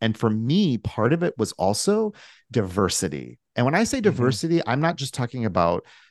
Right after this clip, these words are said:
Speaker 1: skin color, which partly a little bit I am. And this is something that also I was, like, I don't wanna say struggling with, but it kind of just, like, was pi-, like, picking at me when I was doing all the reading that I was doing.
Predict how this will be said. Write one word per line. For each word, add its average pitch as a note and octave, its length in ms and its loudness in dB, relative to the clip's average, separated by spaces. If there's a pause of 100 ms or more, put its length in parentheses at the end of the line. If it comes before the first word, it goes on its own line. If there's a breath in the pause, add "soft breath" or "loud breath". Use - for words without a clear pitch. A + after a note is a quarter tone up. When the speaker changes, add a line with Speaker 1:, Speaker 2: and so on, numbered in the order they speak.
(140)
Speaker 1:
skin - 280 0
color, - 260 -2
which D3+ 300 2 (320)
partly F#2 800 0
a F2 80 -8
little A2 280 4
bit D#2 240 -4
I E2+ 100 -2
am. D#2+ 360 -2
And C#3 160 2
this A3 200 2
is B3 100 -4
something C#3+ 380 0
that G#2+ 180 2
also G#2+ 400 2
I G2 180 0
was, F#2 300 -8 (200)
like, G#2 220 -8 (540)
I D#3 80 -8
don't G#3 140 -6
wanna D3+ 160 -2
say A#2 140 -2
struggling A#2 640 0
with, F3 200 0
but B2+ 180 0 (380)
it C#3 160 -4
kind E3 240 0
of E3+ 120 -2
just, D3+ 200 -4
like, B2+ 180 -4
was A2+ 180 -10 (200)
pi-, G2 120 -2 (120)
like, A#2 160 -6 (300)
picking G#2+ 400 2
at F2+ 180 2
me F#2 120 0
when G2+ 140 2
I G2+ 100 0
was F2+ 180 -4
doing G#2+ 280 2
all F#2+ 120 2
the F#2 80 0
reading G2 260 2
that D#2 100 -4
I D2 40 -4
was D#2 140 -6
doing. D2+ 280 -10